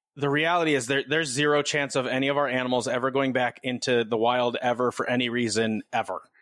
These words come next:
It will never happen 'cause we don't know the lineages. We don't know how to track it. Um, even if crested geckos went extinct, like, they're gonna be twenty generations into eating powder that you mix with water and put in their cage in a bowl. They're not gonna live in the wild.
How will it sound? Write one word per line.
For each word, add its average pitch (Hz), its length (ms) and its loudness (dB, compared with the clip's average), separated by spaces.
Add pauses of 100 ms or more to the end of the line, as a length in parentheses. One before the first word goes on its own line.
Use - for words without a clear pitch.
(160)
It 131 100 0
will 135 120 2
never 135 400 0
happen 110 380 -4
'cause 117 200 -4
we 120 140 0
don't 139 260 0
know 143 100 2
the 135 80 -2
lineages. 131 600 0
We 113 80 -6
don't 127 240 -4
know 127 60 -2
how 131 100 0
to 120 80 -6
track 127 380 -2
it. 120 200 -2 (360)
Um, 104 400 -2 (260)
even 170 260 0
if 156 240 -2
crested 151 380 -2
geckos 147 300 -2
went 131 200 -2
extinct, - 600 -4 (320)
like, 131 340 -2
they're 151 160 -2
gonna 165 160 0
be 160 140 0
twenty 165 320 -2
generations 143 680 2
into 135 420 -4
eating 135 320 0
powder 131 380 0
that 120 140 0
you 120 100 0
mix 127 220 0
with 127 160 -6
water 123 240 2
and 117 120 -2
put 127 140 -2
in 123 60 0
their 120 100 0
cage 117 280 -4
in 113 60 0
a 110 40 -2
bowl. 104 400 -2 (220)
They're 151 100 0
not 160 240 -2
gonna 160 140 0
live 139 240 -2
in 139 80 2
the 120 40 0
wild. 98 380 -2